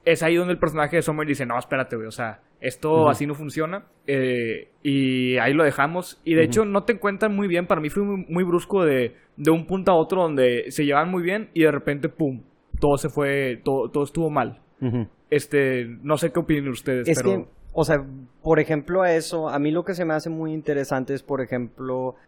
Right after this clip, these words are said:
Speaker 2: toda la, o sea, primero que nada,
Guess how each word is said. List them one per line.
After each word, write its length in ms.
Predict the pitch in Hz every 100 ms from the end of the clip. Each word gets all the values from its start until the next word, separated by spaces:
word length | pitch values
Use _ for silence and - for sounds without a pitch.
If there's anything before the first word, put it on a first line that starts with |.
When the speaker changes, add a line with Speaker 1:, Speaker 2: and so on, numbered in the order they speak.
| -
Speaker 2:
toda 280 | 135 131 135
la, 800 | 143 147 147 139 127 113 101 92 - - - - - -
o 60 | 135
sea, 100 | 143
primero 420 | 147 147 175 208
que 80 | 196
nada, 420 | 180 156 165 170